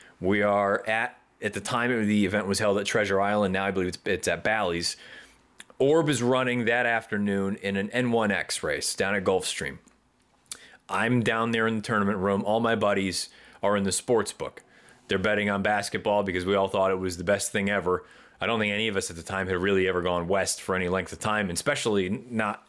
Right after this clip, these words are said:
at gambling age. We were all twenty-three.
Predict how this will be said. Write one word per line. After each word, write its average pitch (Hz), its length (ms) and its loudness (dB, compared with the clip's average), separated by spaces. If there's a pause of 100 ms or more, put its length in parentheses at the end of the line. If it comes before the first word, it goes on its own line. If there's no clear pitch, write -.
at 104 220 -2
gambling 98 400 -2
age. 78 180 -6
We 92 140 -2
were 98 100 4
all 95 120 4
twenty-three. 101 920 -2